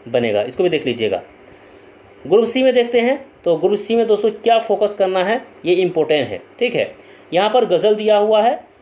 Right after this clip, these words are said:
और नज़्म भी दिया हुआ है। तो गज़ल से जो सवाल आएगा दोस्तों किस तरह आएगा वो देखते हैं। तो गज़ल से जो सवाल आएगा वो इसमें अधिकतर पूछा जाएगा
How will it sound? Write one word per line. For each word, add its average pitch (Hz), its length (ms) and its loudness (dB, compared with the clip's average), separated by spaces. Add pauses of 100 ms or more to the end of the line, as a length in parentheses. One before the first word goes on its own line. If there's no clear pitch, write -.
(140)
और 240 360 2 (120)
नज़्म 180 300 -2
भी 226 220 -2 (240)
दिया 147 200 2
हुआ 131 240 0
है। 104 180 -12 (1080)
तो 180 100 4
गज़ल 202 300 2
से 254 220 4
जो 240 200 4
सवाल 214 300 2
आएगा 202 220 2
दोस्तों 196 280 -2
किस 202 200 -10
तरह 175 120 2
आएगा 113 220 0
वो 156 200 -4 (880)
देखते 123 280 -2
हैं। 101 120 -10 (460)
तो 175 120 2
गज़ल 165 280 2
से 240 140 2
जो 233 100 0
सवाल 196 360 0
आएगा 160 380 0 (460)
वो 202 100 4
इसमें 220 480 2
अधिकतर 170 400 -2
पूछा 202 300 0
जाएगा 175 380 2